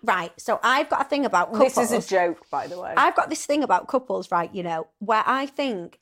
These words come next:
Speaker 1: that you should be able to be laughy like that. Like,
Speaker 2: Oh,
Speaker 1: go
Speaker 2: we
Speaker 1: get the
Speaker 2: are,
Speaker 1: five
Speaker 2: yeah, yeah.
Speaker 1: grand, honey.
Speaker 2: Yeah, but, um, yeah, so
Speaker 1: I
Speaker 2: that's
Speaker 1: would have gone to
Speaker 2: happened
Speaker 1: the
Speaker 2: to me
Speaker 1: party
Speaker 2: before.
Speaker 1: for five
Speaker 2: Do
Speaker 1: grand.
Speaker 2: you get those D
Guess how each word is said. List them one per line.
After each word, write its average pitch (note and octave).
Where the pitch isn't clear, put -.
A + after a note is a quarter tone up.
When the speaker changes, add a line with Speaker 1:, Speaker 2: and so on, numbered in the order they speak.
Speaker 1:
that -
you A#3+
should C#4+
be E4
able C#4+
to -
be B3
laughy A3
like B3+
that. G#3
Like, A3+
Speaker 2:
Oh, A#3+
Speaker 1:
go A#3+
Speaker 2:
we -
Speaker 1:
get F#4
the F#4+
Speaker 2:
are, F4+
Speaker 1:
five F4
Speaker 2:
yeah, -
yeah. D4
Speaker 1:
grand, F#4
honey. D4
Speaker 2:
Yeah, E3+
but, -
um, F3+
yeah, F3
so G3+
Speaker 1:
I D4
Speaker 2:
that's D#4+
Speaker 1:
would D4+
have D#4
gone C4
to -
Speaker 2:
happened -
Speaker 1:
the -
Speaker 2:
to -
me -
Speaker 1:
party A3+
Speaker 2:
before. F3+
Speaker 1:
for F#3+
five F3
Speaker 2:
Do G#3
Speaker 1:
grand. B3+
Speaker 2:
you C#4+
get B3+
those C4
D B3+